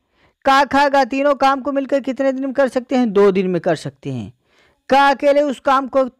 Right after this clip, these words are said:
छः दिन में, भैया का अकेले छः दिन में कर सकता है, तो एक दिन काम कितना हुआ? एक बटे छः। खा और गा की बात कर रहा है भैया, खा के काम करने की गति गा की तीन गुनी है,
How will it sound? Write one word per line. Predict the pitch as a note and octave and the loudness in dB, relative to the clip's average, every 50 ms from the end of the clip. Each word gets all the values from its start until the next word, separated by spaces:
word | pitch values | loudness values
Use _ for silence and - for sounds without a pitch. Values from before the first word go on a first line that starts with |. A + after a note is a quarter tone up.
| _ _ _ | _ _ _
छः | - - B3 B3+ | -4 0 0 0
दिन | A#3+ B3 C4+ B3+ | 2 0 0 0
में, | B3+ C4 A#3+ | 0 2 2
भैया | A#3 B3 B3 B3+ B3 | 2 2 2 2 0
का | B3 - C4 B3+ B3+ B3+ | 0 0 2 2 4 2
अकेले | B3+ - - B3+ B3+ B3+ B3+ B3 | 2 0 0 2 2 2 2 2
छः | - - B3+ B3+ B3+ | 0 0 0 0 0
दिन | B3 C4+ C4 | 0 -2 -4
में | C4 C4 B3 | -4 -4 -2
कर | - C4 A#3+ | -2 -2 -2
सकता | G#3+ - A3+ - - B3+ | -2 -6 -6 -4 -4 -4
है, | A#3+ | -2
तो | A#3+ B3+ | -2 -4
एक | A#3+ A3 A3 | -4 -4 -4
दिन | A#3+ B3 A#3+ A#3 | -4 -4 -4 0
काम | - A#3+ A3+ A#3 A3 | 0 2 2 0 0
कितना | - - G#3 - - A#3 A3+ | -4 -8 -10 -6 -4 -2 0
हुआ? | A3 G#3+ G#3 A3+ A3+ A#3 - _ _ _ _ _ _ _ _ _ _ _ _ _ - | 0 2 2 2 2 0 -2 _ _ _ _ _ _ _ _ _ _ _ _ _ -4
एक | F#3+ G3 F#3+ F#3+ | -4 -4 -2 -2
बटे | G3 F#3 F#3 G3 F3+ | -4 -4 -4 -6 -6
छः। | - - - F#3 F#3 G3+ G#3 _ _ _ _ _ _ _ _ _ _ _ _ _ - | -4 -2 -2 0 0 -2 -4 _ _ _ _ _ _ _ _ _ _ _ _ _ -6
खा | - - A#3 A#3 B3 B3+ C4 C#4+ - _ _ _ _ _ _ _ _ _ _ - | -2 0 2 2 2 2 0 -2 -4 _ _ _ _ _ _ _ _ _ _ 0
और | A3 A#3+ B3 A#3 | 2 2 2 2
गा | G#3 A3 A3+ A3 A3 | 2 2 2 2 2
की | A3 B3 A#3 | 0 -4 -4
बात | G3 G3+ F#3+ F#3+ F3+ F3 | 0 2 2 2 0 -2
कर | - - E3+ D3+ | -2 -4 -2 -2
रहा | C#3+ C3+ C#3 C3+ | -2 -4 -6 -8
है | A#2+ B2 A2 D2+ - _ _ _ _ _ _ _ _ _ _ _ _ _ _ _ - | -10 -12 -14 -16 -18 _ _ _ _ _ _ _ _ _ _ _ _ _ _ _ -2
भैया, | F3+ G3+ A#3 B3+ C4+ B3+ | 0 2 2 2 2 2
खा | - - - - - B3+ C#4+ D4 C#4+ | 0 -4 -6 -2 0 2 2 2 0
के | - - - D4 C#4+ | -2 -2 -2 0 0
काम | C4+ - C4+ C4 C#4 C#4 C4 | 2 2 0 0 0 0 -2
करने | A#3+ C#4 C4+ C#4 C#4 C#4 C#4 | 0 0 0 0 0 -2 -4
की | - C#4 | -4 -6
गति | B3 B3+ D4 C#4 A#3 C4 | -4 -2 -2 -2 -2 -2
गा | F#3+ F3+ A#3 A#3+ C4 | -2 2 2 2 2
की | B3 - D4 C4+ | 0 -2 -6 -8
तीन | - - C#4 D4 D4 C#4+ C4+ | -6 -4 -4 -4 -2 -2 -2
गुनी | C#4 C#4+ C4+ C#4+ C#4 | -2 0 0 2 2
है, | B3 B3 G#3 C#3 | 4 4 2 0